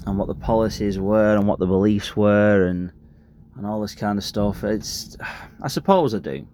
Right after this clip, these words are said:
You know, it, it's one of those. You, if you wanna, if you wanna tell someone about something, the, the, they use the iceberg analogy.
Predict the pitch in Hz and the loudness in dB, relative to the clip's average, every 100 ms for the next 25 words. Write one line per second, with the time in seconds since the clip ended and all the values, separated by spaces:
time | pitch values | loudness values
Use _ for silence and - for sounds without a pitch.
0 | - - 135 110 98 117 104 117 - 143 | -20 -20 -10 -4 -2 -2 -2 -4 -2 0
1 | 113 110 107 101 117 113 113 131 131 123 | 2 2 2 0 -2 -2 -2 -2 -2 -2
2 | 117 110 - - - 135 120 - 120 110 | -2 -2 -6 -16 -4 -2 -2 0 0 0
3 | - 107 95 107 - - 90 - 95 90 | -2 -4 -2 -2 -2 -8 -10 -10 -8 -8
4 | 92 101 95 104 90 - - - - - | -6 -4 -4 -6 -8 -12 -20 -20 -20 -20
5 | - - - - - - - - - - | -20 -20 -20 -20 -20 -20 -20 -20 -20 -20
6 | - - - - - - - - - 104 | -20 -20 -20 -20 -20 -20 -20 -12 -2 0
7 | 113 110 147 151 117 117 101 - 120 - | 0 0 2 2 2 2 2 2 2 0
8 | 101 117 101 101 92 95 90 | -4 -2 0 0 -2 -4 -8